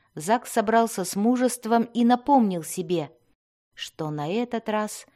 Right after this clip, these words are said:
ему есть за что бороться. «Не отсылай его!» прорычал он. «Они его погубят!» Руки Мелис вцепились в подлокотники огромного кресла.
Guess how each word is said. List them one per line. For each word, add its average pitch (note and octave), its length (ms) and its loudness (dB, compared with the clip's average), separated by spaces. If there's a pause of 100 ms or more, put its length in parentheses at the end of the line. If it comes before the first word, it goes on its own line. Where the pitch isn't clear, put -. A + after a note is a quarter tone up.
(160)
ему G3 380 2
есть A3+ 380 0
за D#3+ 120 -2
что - 240 -4
бороться. D#3 540 -6 (1700)
«Не G#3 280 4
отсылай C4 800 8
его!» G#3 760 6 (400)
прорычал F3 640 -2
он. D3+ 240 -6 (260)
«Они G3+ 480 6
его A3+ 400 10
погубят!» A3 840 6 (960)
Руки G3 360 -2
Мелис A3+ 680 0
вцепились A#3 680 0
в - 80 -14
подлокотники G3+ 960 2
огромного F#3 680 2
кресла. E3 640 -6